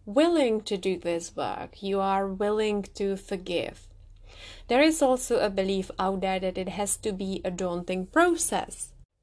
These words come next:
And it doesn't have to be like this. Of course, you might feel emotional while you're doing it,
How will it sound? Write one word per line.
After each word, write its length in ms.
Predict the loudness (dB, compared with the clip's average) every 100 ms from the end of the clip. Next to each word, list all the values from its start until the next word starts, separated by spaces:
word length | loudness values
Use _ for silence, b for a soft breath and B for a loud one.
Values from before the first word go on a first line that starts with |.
| B B B B _
And 320 | 2 2 2
it 160 | -2 0
doesn't 360 | 0 2 2 2
have 260 | -2 -6
to 80 | -8
be 240 | -6 -6
like 300 | -6 -6 -6
this. 360 | -6 -8 -8 -6
Of 260 | -6 -8 -2
course, 580 | 2 4 2 -2 -6 -4
you 100 | -2
might 300 | 0 -2 -4
feel 420 | -6 -2 0 2
emotional 800 | 0 0 0 0 -2 -2 0 2
while 260 | 2 2
you're 120 | 0 -2
doing 360 | -2 -2 -2
it, 360 | -4 -4 -6